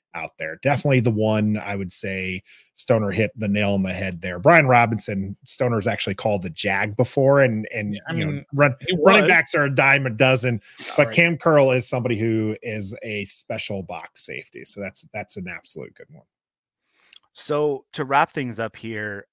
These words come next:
Speaker 3: um, you know, we don't need a score prediction, but I have a qu-, final question for you guys. You know, as twelve and a half point underdogs, I think that was the last number I saw.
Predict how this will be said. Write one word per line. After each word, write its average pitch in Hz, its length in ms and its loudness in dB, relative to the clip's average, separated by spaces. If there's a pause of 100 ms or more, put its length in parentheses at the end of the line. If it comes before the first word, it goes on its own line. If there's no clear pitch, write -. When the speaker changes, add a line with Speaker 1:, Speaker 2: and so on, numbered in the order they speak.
Speaker 3:
um, 95 500 -6 (220)
you 117 120 -12
know, 117 300 -6 (360)
we 131 80 -8
don't 170 160 -4
need 208 80 -2
a 160 60 -2
score 135 320 -6
prediction, 98 560 -14
but 104 240 -8
I 113 100 -4
have 135 400 0
a 104 100 -10 (140)
qu-, - 140 -20
final 120 460 -6
question 95 580 -14
for - 100 -20
you 85 160 -18
guys. 82 380 -18
You 107 80 -16
know, 104 160 -16
as 151 500 2 (560)
twelve 131 300 -2
and 127 100 -6
a - 20 -8
half 110 300 -4
point 107 240 -12
underdogs, 90 720 -10
I - 80 -20
think 113 140 -12
that 110 80 -4
was 104 100 -8
the 104 80 -14
last 95 280 -8
number 95 220 -10
I 95 120 -8
saw. 82 400 -10